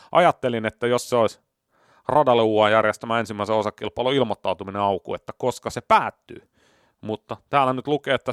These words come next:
ilmoittautuminen alkaisi kuudes viidettä ja päättyisi seitsemäs viidettä. Jotenkin en usko tätä yhtälöä. Mutta sekin selviää sitten, mutta autourheilu piste fi osoitteesta mulla ei ole lisenssiä, en ole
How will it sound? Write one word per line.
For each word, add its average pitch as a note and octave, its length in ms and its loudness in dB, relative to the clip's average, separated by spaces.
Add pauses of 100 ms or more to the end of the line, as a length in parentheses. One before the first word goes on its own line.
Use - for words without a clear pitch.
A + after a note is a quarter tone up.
ilmoittautuminen B2+ 680 -2
alkaisi B2+ 460 2
kuudes C#3+ 400 -2
viidettä A2+ 400 -2
ja A2 80 2
päättyisi A2+ 500 -2
seitsemäs A2 540 -4
viidettä. G2 340 -6
Jotenkin G#2+ 380 -6
en G#2 100 -10
usko A2 280 -10 (100)
tätä A2+ 260 -8
yhtälöä. - 600 -16 (1000)
Mutta - 320 -14 (1700)
sekin F#3 320 2
selviää C#3 480 4
sitten, B2 340 -4
mutta G#2+ 200 -2
autourheilu E3+ 500 2
piste D3+ 240 -4
fi D3+ 220 -4
osoitteesta B2+ 560 0
mulla B2+ 340 4
ei A#2 120 4
ole G#2+ 220 2
lisenssiä, A#2 640 -2 (520)
en C#3 280 -2
ole F#2+ 300 -4